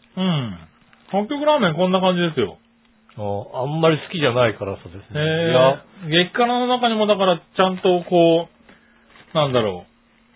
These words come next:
Speaker 1: う。ベビースターの味がするっていう感じが。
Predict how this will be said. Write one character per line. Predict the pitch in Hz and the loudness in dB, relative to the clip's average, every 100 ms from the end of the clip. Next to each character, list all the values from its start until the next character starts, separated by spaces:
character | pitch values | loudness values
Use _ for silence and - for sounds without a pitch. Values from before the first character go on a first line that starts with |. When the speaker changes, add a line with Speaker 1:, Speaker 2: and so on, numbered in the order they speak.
| - - _ - | -14 -14 _ -10
Speaker 1:
う。 | 151 | -2
ベ | 147 | 0
ビ | 156 | 2
ー | 151 | 2
ス | |
タ | 147 | 0
ー | |
の | 127 | 2
味 | 123 123 | 0 0
が | 127 - | -2 -2
す | |
る | 135 139 | -2 -2
っ | - | -2
て | |
い | 113 98 92 95 92 | -8 -8 -12 -14 -14
う | |
感 | 87 98 | -14 -14
じ | 95 | -12
が。 | 92 87 | -14 -16